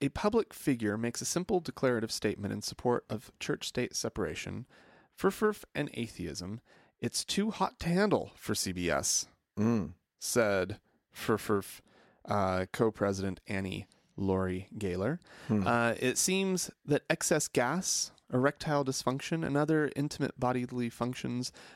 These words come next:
Speaker 1: not to mention ads wherein political candidates viciously attack each other, are acceptable. But
Speaker 2: Yeah.
Speaker 1: the plain-spoken, witty, slightly irreverent remarks of a well-known figure identifying as atheist are too much for the delicate sensibilities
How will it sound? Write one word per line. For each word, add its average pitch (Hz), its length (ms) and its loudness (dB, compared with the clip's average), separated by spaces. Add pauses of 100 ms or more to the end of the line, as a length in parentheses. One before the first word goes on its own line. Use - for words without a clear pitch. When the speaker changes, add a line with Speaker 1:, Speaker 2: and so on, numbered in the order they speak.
Speaker 1:
not 135 220 2
to - 100 -4
mention 123 360 -2
ads 110 320 0
wherein 104 280 -2
political 104 400 -2
candidates 95 440 -6
viciously - 500 -2
attack 92 380 -6
each - 160 -8
other, 90 260 -4 (120)
are 67 80 -4
acceptable. - 800 -12 (1120)
But 120 160 4
Speaker 2:
Yeah. 131 100 6
Speaker 1:
the 98 60 0
plain-spoken, 139 800 2
witty, 117 280 2
slightly 113 540 0
irreverent 104 460 -2
remarks 98 420 -6
of 104 100 -6
a 98 40 -4
well-known 131 380 2
figure 98 440 -4 (480)
identifying 139 640 2
as 113 100 -2
atheist 98 500 -2 (380)
are 101 100 0
too - 180 -2
much - 280 -2
for 101 180 -4
the 98 80 -4
delicate 113 400 -2
sensibilities 85 800 -10